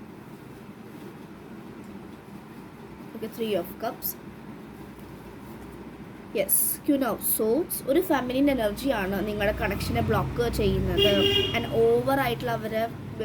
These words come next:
ഉം, കരിയർ ഫോക്കസ്.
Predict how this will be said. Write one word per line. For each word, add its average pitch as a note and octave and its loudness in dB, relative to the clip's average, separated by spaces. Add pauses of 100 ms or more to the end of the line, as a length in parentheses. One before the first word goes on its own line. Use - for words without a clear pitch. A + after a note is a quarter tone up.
(320)
ഉം, G3 0
കരിയർ A3 2 (840)
ഫോക്കസ്. G3+ 2